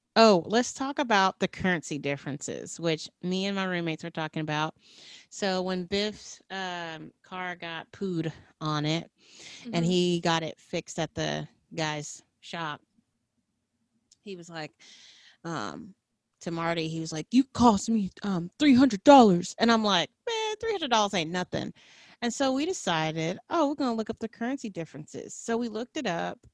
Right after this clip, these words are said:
Speaker 1: and did you
Speaker 2: What, like,
Speaker 1: know
Speaker 2: what, like, inflation and everything would make it?
Speaker 1: Yeah.
Speaker 2: It's, like, extremely expensive.
Speaker 1: From nineteen fifty-five
Speaker 2: Yeah.
Speaker 1: to now, um, so three hundred dollars would have been, like, three thousand.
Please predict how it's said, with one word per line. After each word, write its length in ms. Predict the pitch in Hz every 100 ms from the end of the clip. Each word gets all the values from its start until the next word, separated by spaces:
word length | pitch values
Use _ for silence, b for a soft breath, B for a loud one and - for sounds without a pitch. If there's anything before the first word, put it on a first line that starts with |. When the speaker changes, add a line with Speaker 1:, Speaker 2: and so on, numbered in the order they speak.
| _
Speaker 1:
and 500 | 190 185 180 175 185
did 200 | 185 196
you 100 | 277
Speaker 2:
What, 200 | 269 302
like, 180 | 294 220
Speaker 1:
know 80 | 202
Speaker 2:
what, 280 | - 247 262
like, 200 | 262 254
inflation 640 | 233 220 - 240 233 247 240
and 100 | 240
everything 360 | 233 240 240
would 120 | 240 233
make 240 | 233 240
it? 200 | 269 320 _ _ _ - -
Speaker 1:
Yeah. 400 | 185 175 151 160 -
Speaker 2:
It's, 200 | 285 311
like, 200 | 330 -
extremely 880 | 262 - - - - 262 254 240 233
expensive. 600 | 226 - 240 240 - - _ _ _ _ -
Speaker 1:
From 280 | - 247
nineteen 420 | 214 214 233 277 269
fifty-five 460 | 262 254 262 277
Speaker 2:
Yeah. 200 | 269 196 180 - -
Speaker 1:
to 120 | 202
now, 680 | 196 202 202 180 156 156 202 _ _ _ _ _ -
um, 540 | 208 190 185 175 165 - _ _ _
so 160 | - 220
three 240 | - 240
hundred 240 | 240 262 226
dollars 680 | 196 190 175 170 170 - _ _ _ _
would 160 | 185 180
have 80 | 175
been, 280 | 175 170 - _ _ _ -
like, 260 | 175 160 160
three 460 | _ _ - 185
thousand. 840 | 180 - 156 151 156 151 104 -